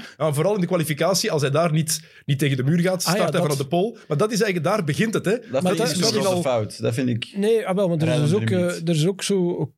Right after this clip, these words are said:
Speaker 1: zo, ze zeggen soms van, eh, hij is gekraakt onder de druk en zo, maar dat vind ik dus niet.
Speaker 3: Dat vind
Speaker 1: Je
Speaker 3: ik ook
Speaker 1: zit
Speaker 3: niet.
Speaker 1: met twee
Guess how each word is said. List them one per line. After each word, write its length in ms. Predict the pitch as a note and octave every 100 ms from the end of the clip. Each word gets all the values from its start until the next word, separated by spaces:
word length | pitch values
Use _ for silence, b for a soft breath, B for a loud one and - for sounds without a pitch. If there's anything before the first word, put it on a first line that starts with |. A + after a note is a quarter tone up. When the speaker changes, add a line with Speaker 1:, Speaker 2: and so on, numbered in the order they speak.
| _ - F3+
Speaker 1:
zo, 220 | D#3 D#3+ D3+
ze 140 | C#3+
zeggen 260 | D#3 F3+ F3+
soms 240 | F#3 F3
van, 180 | D#3 C#3+
eh, 80 | E3+ F#3
hij 120 | C#3+
is 260 | C#3 - -
gekraakt 540 | D3+ C3 - G#3+ G3 F#3+
onder 160 | D#3
de 140 | C3+ B2+
druk 240 | D3+ G#3
en 120 | F#3+
zo, 180 | F3 G3+
maar 140 | C#3
dat 160 | A#2+ A2+
vind 180 | - A#2
ik 60 |
dus 200 | A2+ A2+
niet. 100 | F#3+
Speaker 3:
Dat 80 | G#3
vind 140 | D3 C3
Speaker 1:
Je 60 |
Speaker 3:
ik 60 | D#3+
ook 60 | D3
Speaker 1:
zit 80 |
Speaker 3:
niet. 80 | C3
Speaker 1:
met 80 | -
twee 360 | D#3+ G3 G3+